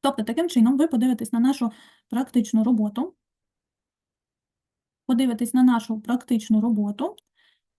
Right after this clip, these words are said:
і визначите, що вам треба дописати. Тобто де в клік, тобто ми бачимо, що дві підпрограми може бути. Ось тут ви натискаєте, переходите на новий рядочок і починаєте писати Д Ф,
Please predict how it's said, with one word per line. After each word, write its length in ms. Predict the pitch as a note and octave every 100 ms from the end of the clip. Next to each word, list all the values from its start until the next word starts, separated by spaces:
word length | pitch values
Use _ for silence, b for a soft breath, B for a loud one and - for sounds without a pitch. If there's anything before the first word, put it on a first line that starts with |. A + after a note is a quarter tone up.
| _ _ _
і 100 | C4+ E4 G#4 E4+
визначите, 600 | C4+ C#4 A#3+ A#3+ - A#3
що 180 | -
вам 140 | F4 B3+
треба 200 | A#3+ A#3+
дописати. 480 | A3 G#3+ G#3+ G3+ G#3+
Тобто 340 | C#4 C#4 G#3+
де 180 | G#3+ C#4
в 80 | G4
клік, 360 | - B3 A3 -
тобто 220 | A3+ A#3+
ми 100 | C4+
бачимо, 320 | A#3+ A#3 A3
що 140 | G#3+
дві 160 | G#3+ C#4+
підпрограми 540 | C#4+ - A3 A#3 C#4+
може 260 | B3 B3 A3+
бути. 240 | G#3+ G#3+
Ось 80 | A3+
тут 180 | - A3+
ви 60 | A3
натискаєте, 640 | A3 A3 G#3+ A#3 F4 D#4+
переходите 560 | A#3 A#3+ A#3+ A3 G#3+ G#3
на 100 | G#3+
новий 200 | G#3 G#3
рядочок 460 | G#3 D#4+ G#4+ D4+
і 40 | A3
починаєте 500 | A3+ A3 B3+ A#3+ G#3+
писати 460 | A3 G#3+ G3+ G3+
Д 140 | F#3+ A3+
Ф, 400 | G#3+ D4+ -